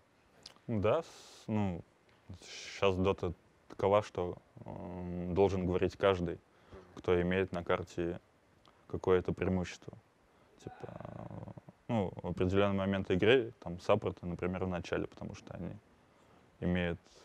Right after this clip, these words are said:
Speaker 1: э, доступ ко всему, так ска-,
Speaker 2: Мгм.
Speaker 1: скажем. Они могут бегать
Speaker 2: Роумить.
Speaker 1: по линиям туда-сюда, они могут смотреть на карту, не отвлекаясь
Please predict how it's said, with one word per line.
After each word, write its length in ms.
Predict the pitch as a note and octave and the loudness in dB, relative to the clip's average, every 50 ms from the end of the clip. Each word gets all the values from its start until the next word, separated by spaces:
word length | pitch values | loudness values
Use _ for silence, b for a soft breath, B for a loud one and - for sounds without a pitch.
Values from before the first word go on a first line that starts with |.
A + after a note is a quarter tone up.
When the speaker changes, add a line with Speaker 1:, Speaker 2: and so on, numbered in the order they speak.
| - - - - - | -20 -20 -18 -16 -14
Speaker 1:
э, 60 | - - - - - - - - - _ _ - | -12 -12 -12 -12 -12 -14 -14 -16 -20 _ _ 0
доступ 460 | F#2 F2 G2 F#2+ - - F#2+ - - | 4 6 6 6 6 2 -2 -2 -2
ко 100 | - G2+ | -2 -2
всему, 320 | F#2 - - F#2+ F2+ E2+ D#2 | -2 -2 -2 -2 -2 -2 -2
так 120 | - - - | -6 -10 -10
ска-, 200 | - - - - - _ _ | -12 -16 -18 -18 -18 _ _
Speaker 2:
Мгм. 120 | - - - | -20 -20 -10
Speaker 1:
скажем. 420 | - - E2+ E2 E2 E2 E2 G2 - _ _ _ _ _ _ - _ _ _ _ _ _ - _ - - | -4 -2 -2 -2 -2 -4 -8 -10 -14 _ _ _ _ _ _ -20 _ _ _ _ _ _ -20 _ -8 -4
Они 140 | F2 E2 D#2 | -2 0 0
могут 300 | D#2+ E2 E2 E2+ D#2 - - - - _ | 2 2 2 0 0 -2 -8 -20 -14 _
бегать 500 | - F#2+ F2+ F#2+ F2+ F#2+ F#2 - - - - - _ _ _ _ _ - | 2 4 6 6 6 4 2 -2 -6 -18 -20 -20 _ _ _ _ _ -12
Speaker 2:
Роумить. 380 | G#2 A2+ A#2 A#2 A#2 - _ _ _ _ _ _ _ _ _ _ _ _ | -8 -8 -8 -8 -10 -14 _ _ _ _ _ _ _ _ _ _ _ _
Speaker 1:
по 80 | - F#2+ | 4 6
линиям 420 | F#2 A2 C3 D3 D3+ D3+ C#3+ C#3 | 8 8 8 8 6 4 0 0
туда-сюда, 640 | - - A2 G#2+ G#2+ G2+ - - G2+ G2+ G2+ G2+ A2 - - _ | 0 4 4 6 4 4 2 2 2 2 2 0 -4 -8 -14 _
они 580 | - F#2 F#2 F#2 F#2 F2+ F2+ F2+ F2+ F2+ F2+ G2 F#2+ - G#2+ - b b b b b b b b b b b b b b b _ - | -8 -4 -4 -2 -2 -2 -2 -2 -4 -4 -6 -8 -10 -14 -16 -20 b b b b b b b b b b b b b b b _ -6
могут 500 | F#2+ F#2 F2+ F2+ F2+ F2 E2+ F2 E2 - | -2 0 2 4 4 4 2 0 -2 -4
смотреть 540 | - - - - F#2 F2 - F#2+ F#2 E2+ - | -10 -8 -2 -2 0 0 2 2 2 2 2
на 100 | F#2 E2+ | 0 2
карту, 560 | - G2 F#2 F2+ - - - F2+ F2 F2 F2+ F2 | 4 4 4 4 2 -2 -2 -2 -2 -2 -4 -4
не 120 | F2+ F#2 | -2 -2
отвлекаясь 760 | F#2 F2+ - G2 F#2 F2+ - - A2+ C3+ D3 C3+ - - - | -2 -2 0 -2 -2 0 4 6 8 8 8 6 2 -4 -18